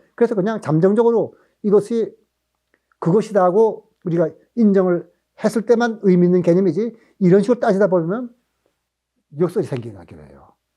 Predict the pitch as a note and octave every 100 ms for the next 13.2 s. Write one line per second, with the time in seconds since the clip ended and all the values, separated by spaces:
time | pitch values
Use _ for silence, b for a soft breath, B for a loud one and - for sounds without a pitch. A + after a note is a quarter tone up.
0 | _ _ _ _ _ _ _ _ _ _
1 | E3+ F#3+ F3 E3 D3+ D3+ C#3+ C#3 C3+ G3+
2 | G#3 _ _ _ _ _ _ _ _ _
3 | _ _ _ _ _ - D3+ D3 C#3+ C#3+
4 | C3+ - C3 A#2+ A2 A#2+ _ _ - C#3+
5 | C3+ A2+ G#2 - B2 B2+ B2 C3 D#3+ C3
6 | - - - F#2+ - - - - _ _
7 | _ _ _ _ _ _ _ _ _ -
8 | B3+ B3+ A#3+ D#3+ F3+ F3 F3 E3 C3+ C3+
9 | C3 A#2+ A2 G#3 A3 _ _ _ - D#3
10 | D#3 D#3 D#3 C3+ B2 C3 A2 G2+ F#2+ G2
11 | F3+ A#3 _ _ _ _ D3+ E3 - G3+
12 | G#3+ G#3+ G#3 F#3+ E3+ F#3+ F3+ F3+ F3 F3
13 | F#3 A#3